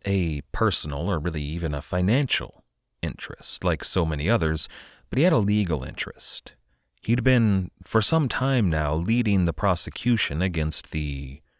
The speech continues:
leadership in Leisler's Rebellion back in New York. He was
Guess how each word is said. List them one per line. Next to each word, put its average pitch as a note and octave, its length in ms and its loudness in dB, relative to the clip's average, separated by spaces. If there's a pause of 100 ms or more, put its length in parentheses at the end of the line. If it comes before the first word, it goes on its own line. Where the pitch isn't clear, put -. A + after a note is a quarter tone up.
(140)
leadership F2+ 680 0
in E2+ 180 2
Leisler's E2+ 540 0
Rebellion D#2 500 -2 (400)
back E2+ 260 -2
in D2 160 -2
New D2 120 -2
York. F2+ 400 0
He G#2+ 80 0
was F#2+ 440 2